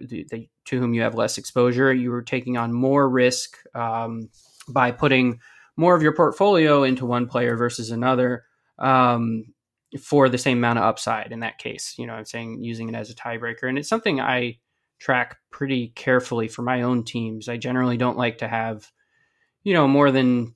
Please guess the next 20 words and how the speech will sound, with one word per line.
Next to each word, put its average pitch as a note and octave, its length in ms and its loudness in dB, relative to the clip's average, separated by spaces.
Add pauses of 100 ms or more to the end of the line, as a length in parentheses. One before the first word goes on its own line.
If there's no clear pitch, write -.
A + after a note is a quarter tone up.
(160)
say, - 340 -2
fifteen C3 460 0
percent B2 460 0
in B2+ 120 -4
an A#2+ 120 -2
earlier C3+ 480 2
round A#2 380 -6
player A2+ 480 -2
because A2+ 360 -8
their A#2 180 -6
downside A#2 640 -4
is G#2+ 100 -16
very A2 220 -8
high, A2+ 420 -6
whereas B2 380 -2
I A#2 80 -2
might A#2 200 -2
go B2 140 2
up A#2 220 -2
to, A2+ 280 -4